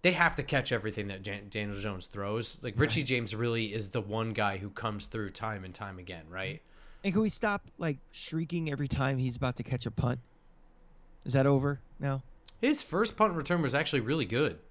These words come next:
Speaker 2: Yeah, yeah,
Speaker 1: He had, like,
Speaker 2: that's
Speaker 1: a
Speaker 2: what I'm saying.
Speaker 1: twenty-three yard punt return.
Speaker 2: That's another reason why, you know, he, that's part of his star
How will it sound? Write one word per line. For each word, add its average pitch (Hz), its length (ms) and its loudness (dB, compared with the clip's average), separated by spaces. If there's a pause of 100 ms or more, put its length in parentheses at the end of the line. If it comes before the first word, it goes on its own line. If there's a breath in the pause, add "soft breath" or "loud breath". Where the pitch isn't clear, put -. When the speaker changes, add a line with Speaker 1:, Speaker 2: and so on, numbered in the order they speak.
(140)
Speaker 2:
Yeah, 247 320 6 (120)
yeah, 269 160 4
Speaker 1:
He 233 80 0
had, 180 80 2
like, 175 100 4
Speaker 2:
that's 175 100 0
Speaker 1:
a - 40 -4
Speaker 2:
what 220 40 0
I'm 214 40 -4 (100)
saying. 165 80 4
Speaker 1:
twenty-three 180 220 4
yard 143 300 6
punt 131 240 2
return. 87 360 -10 (180)
Speaker 2:
That's 202 220 -4
another 208 280 -6
reason 180 320 -6
why, 165 220 -2
you - 160 -6
know, 147 140 0
he, 151 140 -2
that's - 260 0
part 165 200 4
of 151 80 2
his 139 140 0
star 175 480 2